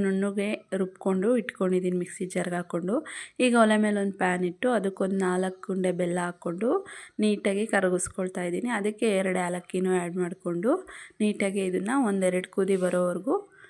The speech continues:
ಬಿಟ್ಕೊಂಡಿದ್ದೀನಿ. ಜಾಸ್ತಿ ಏನು ಪಾಕ ಬರಬೇಕು ಅನ್ನೋ ಅವಶ್ಯಕತೆ ಇಲ್ಲ. ಈಗ ಒಲೆ ಮೇಲೆ ಒಂದು ಪ್ಯಾನ್ ಇಟ್ಕೊಂಡು ಅದಕ್ಕೆ ಒಂದು, ಒನ್ ಟೇಬಲ್ ಸ್ಪೂನ್ ತುಪ್ಪ ಆ್ಯಡ್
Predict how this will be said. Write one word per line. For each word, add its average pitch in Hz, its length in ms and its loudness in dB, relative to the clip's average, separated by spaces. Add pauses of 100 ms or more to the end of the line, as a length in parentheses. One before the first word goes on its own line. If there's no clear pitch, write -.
(220)
ಬಿಟ್ಕೊಂಡಿದ್ದೀನಿ. 185 720 2 (1700)
ಜಾಸ್ತಿ 190 300 4 (100)
ಏನು 208 180 0
ಪಾಕ 175 160 2 (120)
ಬರಬೇಕು 190 340 0
ಅನ್ನೋ 185 180 2
ಅವಶ್ಯಕತೆ 175 560 -4
ಇಲ್ಲ. 175 100 -4 (580)
ಈಗ 226 60 6 (100)
ಒಲೆ 214 200 8
ಮೇಲೆ 202 180 0
ಒಂದು 190 140 -4
ಪ್ಯಾನ್ 185 240 2
ಇಟ್ಕೊಂಡು 185 420 -4
ಅದಕ್ಕೆ 196 300 -4 (160)
ಒಂದು, 190 220 0 (200)
ಒನ್ 202 140 -2 (100)
ಟೇಬಲ್ 196 380 -4
ಸ್ಪೂನ್ 226 320 -4 (500)
ತುಪ್ಪ - 180 0 (120)
ಆ್ಯಡ್ 180 180 -2